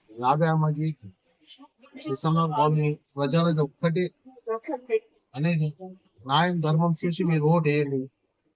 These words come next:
హండ్రెడ్ పర్సెంట్ మీ అందుబాటులో ఉన్న మీ పిల్లగాని లాగాను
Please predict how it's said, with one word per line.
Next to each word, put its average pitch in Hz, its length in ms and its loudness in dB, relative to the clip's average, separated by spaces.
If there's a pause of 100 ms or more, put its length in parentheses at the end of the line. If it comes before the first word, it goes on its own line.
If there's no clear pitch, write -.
(580)
హండ్రెడ్ 160 300 2
పర్సెంట్ 165 400 0
మీ 143 240 2
అందుబాటులో 170 580 2
ఉన్న 165 120 2 (160)
మీ 156 140 0
పిల్లగాని 170 440 0
లాగాను 151 380 0